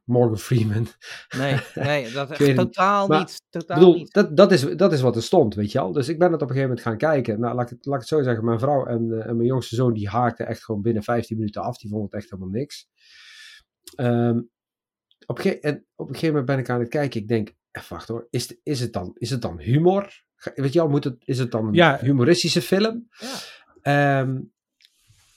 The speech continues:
Speaker 1: en toen, om heel eerlijk te zijn, na het moment dat op een gegeven moment, ik geloof dat Jer-, eh, dat Jennifer Lawrence op een gegeven moment knapt in, eh, eh, eh, zeg het eens, bij een interview.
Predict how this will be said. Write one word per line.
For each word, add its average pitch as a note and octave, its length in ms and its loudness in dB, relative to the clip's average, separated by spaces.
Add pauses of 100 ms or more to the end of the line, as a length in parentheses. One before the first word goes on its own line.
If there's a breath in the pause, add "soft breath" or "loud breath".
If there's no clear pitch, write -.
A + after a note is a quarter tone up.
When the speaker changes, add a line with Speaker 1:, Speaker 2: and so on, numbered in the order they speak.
(180)
Speaker 1:
en B2+ 100 -4
toen, F3 340 2 (720)
om D3+ 160 0
heel F#3+ 240 2
eerlijk G3+ 180 2
te - 60 -10
zijn, A#2+ 260 -2
na F3 260 2
het C#3+ 160 -2
moment D3 360 0
dat C3 140 -2
op B2+ 100 -4
een A#2+ 60 -4
gegeven B2 220 -2
moment, A2+ 280 -2
ik A#2 100 -14
geloof C#3 180 -4
dat A#2+ 180 -4
Jer-, C#3+ 300 -2
eh, B2 380 -16
dat B2 240 -6
Jennifer D3 340 2 (120)
Lawrence D3 440 2
op B2 40 -6
een A#2+ 60 -8
gegeven B2+ 120 0
moment A2 160 -4
knapt - 560 -4 (140)
in, A#2+ 280 0
eh, A2 240 -4
eh, B2 600 -10
eh, - 60 -10
zeg B2 120 -6
het A#2 100 -6
eens, A2+ 100 -8
bij A#2+ 160 0
een A2 100 -2
interview. F3 480 -4